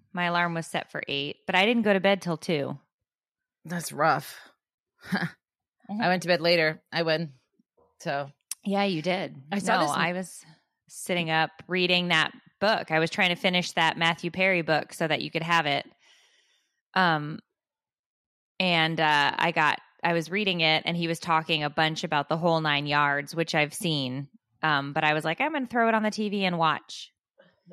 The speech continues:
Speaker 2: Is that a movie?
Speaker 1: Yeah, it's a movie he made with Bruce Willis.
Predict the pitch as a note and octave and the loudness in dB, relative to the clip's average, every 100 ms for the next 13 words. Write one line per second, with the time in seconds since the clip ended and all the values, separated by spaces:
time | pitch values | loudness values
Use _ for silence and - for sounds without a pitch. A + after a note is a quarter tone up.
0 | - - G3+ G3+ A3+ G#3 G3+ C#4+ F#4 - | -20 -14 -4 0 2 2 2 2 -2 -6
1 | _ _ A3 A3+ F3+ E3 G3 G3+ F#3+ F#3+ | _ _ 0 4 4 4 2 2 4 4
2 | F#3+ E3+ D#3+ - D#3+ D#3 D3+ C#3 B2+ D3 | 2 2 0 -2 -4 -2 -2 -2 -2 -6
3 | - | -12